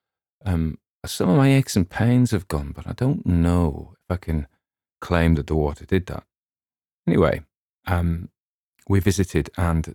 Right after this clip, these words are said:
the upshot of this story is that we sat in the Chalice Well Gardens, which is where the Red Spring, it's fenced off now, and it's a beautiful place. It's owned by,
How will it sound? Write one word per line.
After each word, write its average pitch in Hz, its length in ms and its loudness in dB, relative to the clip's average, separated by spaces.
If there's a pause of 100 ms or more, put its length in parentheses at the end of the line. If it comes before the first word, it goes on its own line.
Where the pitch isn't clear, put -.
the 92 220 -2
upshot - 320 -2
of 85 80 0
this 87 140 -2
story 78 520 0
is 73 400 -2 (480)
that 90 80 -2
we 87 120 0
sat 92 420 -2
in 80 200 4
the 78 200 -2
Chalice 90 460 0
Well 76 200 2
Gardens, 78 800 -2 (240)
which - 420 -8 (220)
is 80 320 -4
where 78 180 -2
the 82 160 -4
Red 90 280 -2
Spring, 71 460 -2 (340)
it's - 160 -2
fenced - 460 4
off 98 240 4
now, 73 200 0 (140)
and 80 120 2
it's 80 120 -4
a - 40 -20
beautiful 117 320 2
place. 76 320 -2
It's - 100 -4
owned 90 220 2
by, 80 320 0